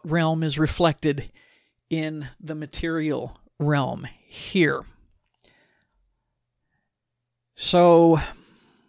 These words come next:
we are seeing this played out in our politics and in our culture. The evil, and I mean evil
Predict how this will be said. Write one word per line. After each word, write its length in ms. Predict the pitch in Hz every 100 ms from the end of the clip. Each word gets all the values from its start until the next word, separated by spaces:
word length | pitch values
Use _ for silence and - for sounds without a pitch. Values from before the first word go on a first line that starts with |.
| _ _ _ _ _ _ _ _ _ _ _ _ _ _ _ _ _ _ _ _ _ _ _ _ _ _ _ _ _ _ _ _ _ _ _ -
we 240 | 175 202
are 140 | 185 160
seeing 500 | - 214 196 175 156
this 380 | 156 143 - - _ - _
played 300 | - 160 156
out 240 | 147 151
in 160 | 160 147
our 140 | 139
politics 680 | - 143 143 143 - 135 -
and 140 | 139 139
in 140 | 135
our 160 | 127 123
culture. 600 | - 139 - - - - - - - - - _ _ 143
The 220 | 165 -
evil, 640 | 190 214 165 143 - - - _ _ _ _ _ _ _ _ -
and 160 | 143
I 140 | 143 190
mean 280 | 226 226 196
evil 520 | 185 190 135 -